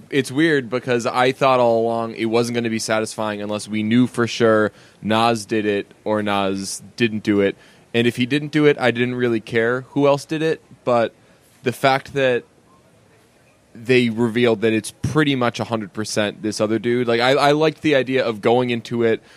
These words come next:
um, after the first episode thinking, "Did he kill this woman?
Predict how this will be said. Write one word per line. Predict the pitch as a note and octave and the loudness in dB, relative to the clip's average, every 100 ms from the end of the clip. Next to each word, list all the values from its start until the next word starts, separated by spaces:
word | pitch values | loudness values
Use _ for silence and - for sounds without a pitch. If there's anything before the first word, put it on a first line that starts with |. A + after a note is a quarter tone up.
| - _ G#2 | -20 _ -4
um, | G#2 G2 G2 G2 - | -2 -2 -6 -10 -4
after | A#2 A#2+ A#2+ | -2 -2 -6
the | |
first | A2 C3 B2 A#2+ | -4 -4 -2 -4
episode | G#2+ A#2 A2+ | -6 -6 -6
thinking, | A#2 A2 A2 G#2+ G#2 - _ _ _ _ _ _ | -4 -6 -6 -8 -10 -18 _ _ _ _ _ _
"Did | B2+ | 0
he | B2 | 0
kill | A2+ D#3 D3+ D3+ | 2 4 4 2
this | D3 - | -2 0
woman? | D3+ D3+ D3+ D3 | 2 2 0 -6